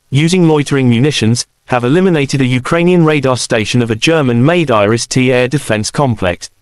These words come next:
The Russian Defense Ministry published video footage depicting the target being wiped out on Thursday.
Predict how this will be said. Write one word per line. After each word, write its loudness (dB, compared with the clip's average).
The -2
Russian 2
Defense -2
Ministry 0
published -2
video 0
footage -4
depicting -2
the 2
target 0
being 0
wiped 0
out -2
on 0
Thursday. -2